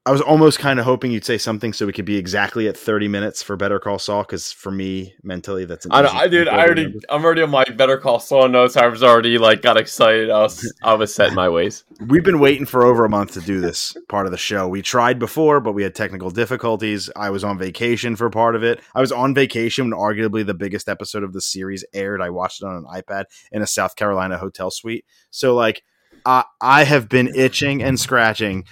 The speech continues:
Speaker 1: to talk about this, Sam. Better Call Saul, season six, part one. It's over. The mid-season finale happened. We're gonna talk spoilers. So I have time codes in the episode description. If you do not care about Better Call Saul,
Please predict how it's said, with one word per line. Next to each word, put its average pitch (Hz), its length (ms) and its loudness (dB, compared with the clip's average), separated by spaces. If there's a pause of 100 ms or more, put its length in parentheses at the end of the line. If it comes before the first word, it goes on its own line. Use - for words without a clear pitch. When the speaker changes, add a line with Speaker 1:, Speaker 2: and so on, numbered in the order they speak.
(200)
Speaker 1:
to 131 160 -2
talk 117 300 4
about 90 260 -2
this, 90 180 -6
Sam. 101 300 -4
Better 110 300 0
Call 131 220 -2
Saul, 110 380 -2 (160)
season 139 360 -2
six, - 280 -8 (240)
part 139 280 6
one. 107 240 2 (320)
It's 160 200 6
over. 101 320 4 (220)
The 113 80 -2
mid-season 143 600 2
finale 123 360 0
happened. 101 460 -4
We're 143 200 4
gonna 180 220 0
talk 135 400 0
spoilers. 101 640 -2
So 107 240 0 (340)
I 110 60 0
have 127 300 4
time 143 320 2
codes 131 320 2
in 127 200 -2
the 147 140 4
episode 139 340 -2
description. 113 680 -4 (260)
If - 160 -10
you 120 120 -2
do 127 260 4
not 147 400 0
care 196 680 0
about 151 260 0
Better 160 200 4
Call 123 220 -2
Saul, 139 440 0